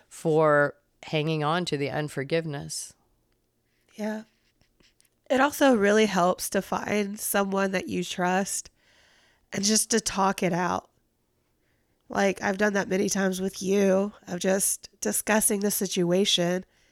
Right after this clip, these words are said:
Speaker 2: and coming to my own conclusions about it and then being able to move on from that.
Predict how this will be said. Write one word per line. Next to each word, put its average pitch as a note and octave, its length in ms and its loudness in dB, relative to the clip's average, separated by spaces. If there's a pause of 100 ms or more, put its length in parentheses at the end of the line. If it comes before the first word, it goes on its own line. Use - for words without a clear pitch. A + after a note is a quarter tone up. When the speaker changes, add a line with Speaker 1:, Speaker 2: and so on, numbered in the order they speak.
(140)
Speaker 2:
and F#3+ 120 -4
coming G#3 320 2
to G#3+ 100 0
my G3 160 4
own F#3+ 140 2
conclusions F#3+ 640 -2
about F3 300 -4
it G3+ 280 2 (480)
and G#3 80 0
then G3+ 120 2
being F#3+ 200 2
able F#3+ 140 0
to F3+ 80 -2
move F3 240 0
on F3 200 -2
from F#3 220 -14
that. G3+ 300 -14